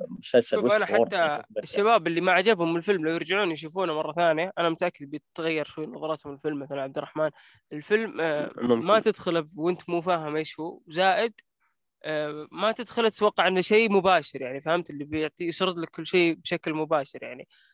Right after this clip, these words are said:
Speaker 2: آه، أنا أول، أول ما شفت الفيلم أول نص ساعة كذا ما كنت مركز صراحة على، أوه، معاناة، بلاك لايفز ماتر، وعرفت الحركة هذه،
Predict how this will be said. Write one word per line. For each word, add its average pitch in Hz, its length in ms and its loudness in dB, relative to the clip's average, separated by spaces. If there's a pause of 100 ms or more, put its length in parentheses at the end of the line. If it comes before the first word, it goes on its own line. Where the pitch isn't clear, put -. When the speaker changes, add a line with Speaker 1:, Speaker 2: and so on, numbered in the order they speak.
(240)
Speaker 2:
آه، - 360 -6 (220)
أنا 233 220 6
أول، 254 340 4 (140)
أول 277 160 6
ما 269 100 6
شفت 240 220 -8
الفيلم 233 260 -2
أول 226 260 4
نص 214 140 -6
ساعة 226 160 2
كذا 247 220 -4
ما 277 120 2
كنت 190 220 -4
مركز 175 340 -2
صراحة 143 360 -6
على، 190 320 -4 (260)
أوه، 254 200 8
معاناة، 220 480 6
بلاك 214 360 4
لايفز 202 300 4
ماتر، 214 340 4
وعرفت 190 420 4
الحركة 196 400 2
هذه، 233 140 2